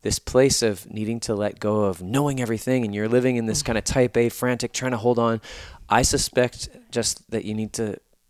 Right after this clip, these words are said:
Speaker 1: po-, potentially listen to your queen right now, and per-, perhaps if you need to get on a plane, if maybe just drive up the coast,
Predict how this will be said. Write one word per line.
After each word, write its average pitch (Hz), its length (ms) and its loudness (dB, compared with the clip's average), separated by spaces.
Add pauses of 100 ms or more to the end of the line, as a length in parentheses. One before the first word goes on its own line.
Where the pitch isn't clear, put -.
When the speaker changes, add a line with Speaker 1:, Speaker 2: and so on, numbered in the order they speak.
Speaker 1:
po-, 110 300 -10 (120)
potentially 113 720 0
listen 104 460 -2
to - 160 -8
your 95 340 -6 (300)
queen 120 320 0
right 95 180 -4
now, 92 320 -8
and 92 300 -10 (180)
per-, - 120 -14 (140)
perhaps - 460 -4 (180)
if - 120 -14
you 101 80 -4
need 110 100 -2
to 107 100 -4
get 110 160 0
on 110 140 0
a 101 40 -4
plane, 110 480 -2 (580)
if - 240 -10
maybe 107 180 0
just 104 220 -4
drive 107 260 4
up 113 180 2
the 107 180 2
coast, 110 480 2